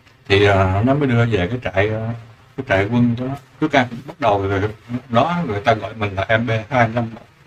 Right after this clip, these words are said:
Thì, à, chú Ca là người đại diện cái chiếc tàu M B hai năm một, đó là tiếp xúc với tàu thủy tị nạn Liên Hợp Quốc. Tại lúc đó thì, à, thật sự thì, à, chắc có lẽ tàu mình nó không có ai,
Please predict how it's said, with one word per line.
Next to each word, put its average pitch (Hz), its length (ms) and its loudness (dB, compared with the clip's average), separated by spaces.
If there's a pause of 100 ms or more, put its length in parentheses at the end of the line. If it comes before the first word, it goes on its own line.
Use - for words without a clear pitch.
(960)
Thì, 98 180 4
à, 95 420 0
chú 139 160 2
Ca 120 200 6
là 101 100 2
người 98 220 2
đại 98 200 0
diện 104 160 -4
cái 110 80 -4
chiếc - 200 -8
tàu - 180 0
M 117 80 -2
B 120 40 -2 (120)
hai 117 140 2
năm 117 160 -4
một, 101 140 -6 (120)
đó 139 100 -14
là 110 80 -6
tiếp 147 220 -2
xúc 208 220 0
với 156 100 -4
tàu 120 200 2
thủy 107 120 -2
tị 110 140 -4
nạn 101 180 -6
Liên 107 100 -2
Hợp 104 120 -4
Quốc. 117 100 -4 (540)
Tại 104 160 6
lúc 135 140 0
đó - 200 6
thì, 113 240 4
à, 110 120 4 (960)
thật 113 140 2
sự 113 300 4
thì, 113 180 2
à, 117 220 2 (680)
chắc 233 160 4
có 202 80 2
lẽ 139 140 2
tàu 123 140 6
mình 117 200 6
nó 131 120 2
không 190 200 -16
có 190 60 -8
ai, 170 480 2